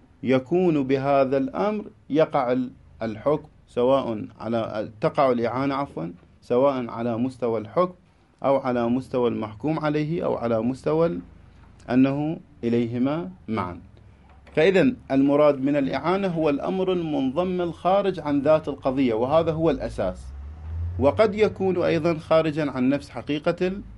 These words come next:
العقل. وهذا كيف نتصوره أو بما نتصوره؟ بحيث يكون خارج عن نفس القضية، خارج عن ذات وذاتيات القضية،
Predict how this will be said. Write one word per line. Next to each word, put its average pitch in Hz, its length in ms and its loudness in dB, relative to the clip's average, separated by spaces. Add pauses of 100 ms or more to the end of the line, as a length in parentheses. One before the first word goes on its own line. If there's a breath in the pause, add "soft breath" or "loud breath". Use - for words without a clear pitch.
(140)
العقل. 104 360 -4 (1400 loud breath)
وهذا 202 380 4
كيف 226 300 -2
نتصوره 123 600 0
أو 120 160 0
بما 180 240 2
نتصوره؟ 123 540 0
بحيث 123 380 -4
يكون 139 260 -2
خارج 160 480 2
عن 123 200 -2
نفس 117 200 -6
القضية، 104 420 -6
خارج 143 460 -2
عن 117 220 -6
ذات 131 280 -2
وذاتيات 117 640 -2
القضية، 147 560 -2